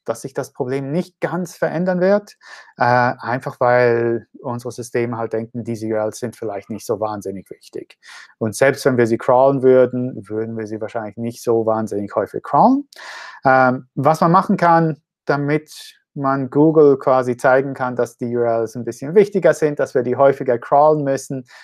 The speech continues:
sind halt die normalen Sachen, die, die wir da immer empfehlen. Einerseits saubere interne Verlinkung,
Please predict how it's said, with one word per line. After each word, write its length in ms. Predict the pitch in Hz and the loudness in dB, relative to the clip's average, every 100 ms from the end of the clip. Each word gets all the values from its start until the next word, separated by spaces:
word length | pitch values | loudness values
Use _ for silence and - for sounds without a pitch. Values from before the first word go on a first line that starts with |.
| _ | _
sind 280 | _ - 139 | _ -14 -8
halt 160 | 160 151 | -6 -4
die 60 | |
normalen 460 | 147 143 147 147 127 | -2 0 2 2 2
Sachen, 380 | 117 110 113 107 | 0 -2 -4 -8
die, 420 | 113 110 107 123 - | -4 -4 -4 -10 -8
die 100 | 113 | -4
wir 120 | 110 | -2
da 100 | 107 | -4
immer 240 | 107 110 | -6 -10
empfehlen. 460 | 107 - 110 135 147 | -12 -8 -2 -2 -2
Einerseits 760 | 123 139 139 139 127 123 - - - - | 0 2 4 4 4 4 -2 -18 -20 -20
saubere 480 | - 117 131 139 131 | -8 0 4 4 4
interne 420 | 127 139 139 123 | 4 2 0 0
Verlinkung, 640 | 117 120 151 190 190 196 | 0 2 2 4 2 2